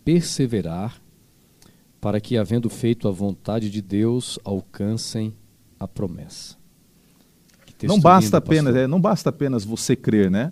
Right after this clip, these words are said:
Speaker 2: Eu acho que o, está embutido no processo de caminhada com Cristo a perseverança.
Speaker 1: É, essa palavra, é, perseverar,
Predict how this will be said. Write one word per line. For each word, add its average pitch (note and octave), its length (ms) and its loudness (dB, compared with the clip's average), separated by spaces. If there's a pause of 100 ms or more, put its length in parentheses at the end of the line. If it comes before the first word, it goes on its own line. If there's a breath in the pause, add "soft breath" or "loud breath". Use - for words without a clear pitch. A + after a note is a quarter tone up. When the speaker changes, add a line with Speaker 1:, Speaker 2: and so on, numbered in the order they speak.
Speaker 2:
Eu G#2 80 -4
acho A2+ 160 -6
que C#3+ 320 0
o, - 140 -12 (480 soft breath)
está C3+ 480 2 (360 soft breath)
embutido D3 560 2
no D3 80 2
processo B2 600 0
de F#2+ 80 -8
caminhada A#2+ 420 0
com A#2 160 -4
Cristo C#3 240 -4
a D3+ 60 0
perseverança. G#2+ 800 -2 (180)
Speaker 1:
É, A2 340 -4
essa - 200 -6
palavra, F#2+ 640 -6 (720)
é, F2+ 160 -10
perseverar, F#2 880 -6